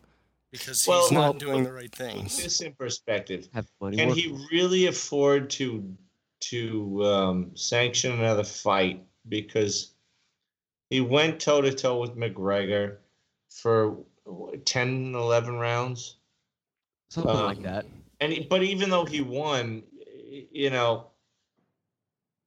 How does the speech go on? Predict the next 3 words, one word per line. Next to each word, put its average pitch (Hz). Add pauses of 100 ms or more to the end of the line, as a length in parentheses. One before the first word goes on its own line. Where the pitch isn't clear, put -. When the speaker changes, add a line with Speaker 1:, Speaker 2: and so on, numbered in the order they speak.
(1400)
Speaker 2:
he, 143
he 120
won, 117